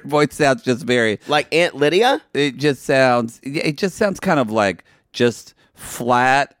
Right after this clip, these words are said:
Speaker 1: and low, and 'cause you can't inflect a lot right
Speaker 2: Or
Speaker 1: now.
Speaker 2: Yvonne Strahovski,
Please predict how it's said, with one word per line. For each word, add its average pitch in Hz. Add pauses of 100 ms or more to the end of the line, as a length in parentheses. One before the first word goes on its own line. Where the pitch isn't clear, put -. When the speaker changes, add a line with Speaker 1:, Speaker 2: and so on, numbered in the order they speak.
Speaker 1:
and 107
low, 113
and -
'cause 151
you 127
can't 170
inflect 120
a 156
lot 143
right 151
Speaker 2:
Or 147
Speaker 1:
now. 135
Speaker 2:
Yvonne 147
Strahovski, 127